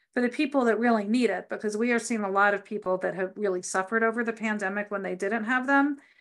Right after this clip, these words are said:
and where someone needs to have eyes on them. And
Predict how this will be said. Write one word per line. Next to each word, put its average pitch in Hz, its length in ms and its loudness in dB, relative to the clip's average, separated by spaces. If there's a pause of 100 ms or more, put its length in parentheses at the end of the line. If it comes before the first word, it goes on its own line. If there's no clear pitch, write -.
(280)
and 214 260 -2
where 214 120 2
someone 226 380 2
needs 214 240 -6
to - 60 -4
have 202 180 -4
eyes 196 300 -2
on 240 160 0
them. 247 360 0 (440)
And 202 420 0